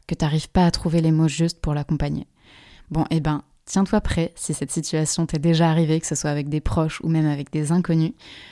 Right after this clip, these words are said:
parce que dans l'épisode du jour, je vais te partager une méthode en cinq questions, cinq questions toutes simples,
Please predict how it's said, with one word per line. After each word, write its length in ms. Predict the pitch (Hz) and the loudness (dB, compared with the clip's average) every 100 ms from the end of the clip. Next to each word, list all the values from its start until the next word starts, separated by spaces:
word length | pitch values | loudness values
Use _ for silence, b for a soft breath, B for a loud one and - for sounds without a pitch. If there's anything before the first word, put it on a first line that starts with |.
| B | B
parce 200 | 165 - | -4 -2
que 80 | 170 | -2
dans 140 | 156 | 2
l'épisode 640 | 160 220 - 220 190 175 - | 2 2 2 0 2 0 -4
du 240 | 156 165 | -4 -2
jour, 320 | 156 147 147 156 | -2 -4 -6 -4
je 80 | |
vais 80 | 156 | -6
te 60 | - | -4
partager 520 | 175 - 175 160 190 175 | -6 -2 -2 0 -4 0
une 140 | 165 | 2
méthode 420 | 175 185 - 156 - | 2 0 -2 -4 -2
en 160 | 165 151 | -2 0
cinq 560 | - - 247 254 - - | -2 0 2 0 -2 -4
questions, 540 | 190 - - - 135 | -4 -4 -6 -6 -6
cinq 360 | - - 190 185 | -6 -2 0 0
questions 420 | 196 180 - 180 175 | -2 -4 -2 -2 -2
toutes 240 | - 277 - | -4 -4 -2
simples, 460 | - 165 151 - | -2 0 0 -4